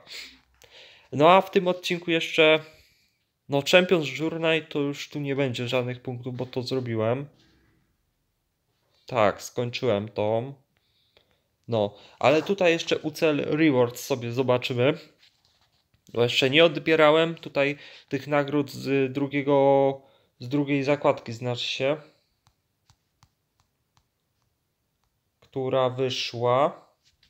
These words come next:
No a tu są też ciekawi zawodnicy. Możecie się pochwalić, kto z was, y, trafił Messiego, bo ja Messiego nie trafiłem, ale może się uda trafić Neymara.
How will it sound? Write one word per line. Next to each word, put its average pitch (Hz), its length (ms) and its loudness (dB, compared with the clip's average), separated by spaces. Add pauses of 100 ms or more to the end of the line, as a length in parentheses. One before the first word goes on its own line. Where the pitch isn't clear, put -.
(800)
No 135 120 0
a 143 60 2
tu 156 160 -8
są 160 260 0
też 156 240 0
ciekawi 127 400 -2
zawodnicy. 127 520 0 (500)
Możecie 175 340 6
się - 200 0
pochwalić, 143 640 0
kto - 320 -2
z 151 100 -8
was, 143 320 -4
y, 139 120 -6
trafił 143 440 0
Messiego, 131 720 -4 (380)
bo 131 120 2
ja 151 120 8
Messiego 147 440 0
nie 139 140 -4
trafiłem, 131 640 0 (520)
ale 170 260 4
może 151 340 -2
się 147 180 -4
uda 135 320 -4
trafić 123 500 -6
Neymara. 143 680 -2